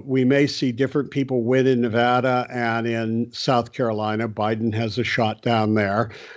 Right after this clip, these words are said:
Um, and then we go into Super Tuesday, and that's when Bloomberg is coming in. And Bloomberg is going up very quickly in the polls because of all the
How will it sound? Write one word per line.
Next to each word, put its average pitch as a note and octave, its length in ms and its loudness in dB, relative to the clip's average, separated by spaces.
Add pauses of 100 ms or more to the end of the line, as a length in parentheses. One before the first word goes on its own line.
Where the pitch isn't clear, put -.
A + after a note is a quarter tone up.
(140)
Um, B2 640 2 (240)
and C#3 240 2
then D#3+ 140 4
we E3 120 4
go D3+ 200 4
into C3+ 180 2
Super C3+ 360 -2
Tuesday, A#2 560 -2
and G#2+ 120 -2
that's C3+ 240 0
when C3 180 2
Bloomberg B2 580 2
is G2+ 140 -4
coming A2 340 0
in. G#2 200 0
And G#2 140 -2
Bloomberg D3 520 4
is G#2+ 160 -2
going C#3+ 440 0
up B2+ 300 0
very A#2 560 0
quickly B2 440 -4
in A2 100 -2
the A2+ 80 -4
polls A2+ 480 2
because A2+ 340 -4
of A#2+ 80 -2
all A2 200 2
the A2 240 -2